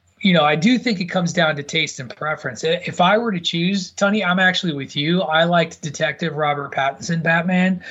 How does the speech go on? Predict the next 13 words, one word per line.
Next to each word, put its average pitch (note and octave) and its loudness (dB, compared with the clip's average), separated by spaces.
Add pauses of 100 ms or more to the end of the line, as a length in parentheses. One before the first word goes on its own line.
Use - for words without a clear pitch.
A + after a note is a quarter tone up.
(380)
more D#3 4 (260)
than D3 4
I D3 6
liked, C#3+ -2
um, C3 -2 (760)
gravelly C#3+ 2
voice, C#3 -4 (880)
kind D#3 0
of B2+ -8
driven C#3+ 0
action C3+ 0
movie A#2 -8
Batman. A2+ -2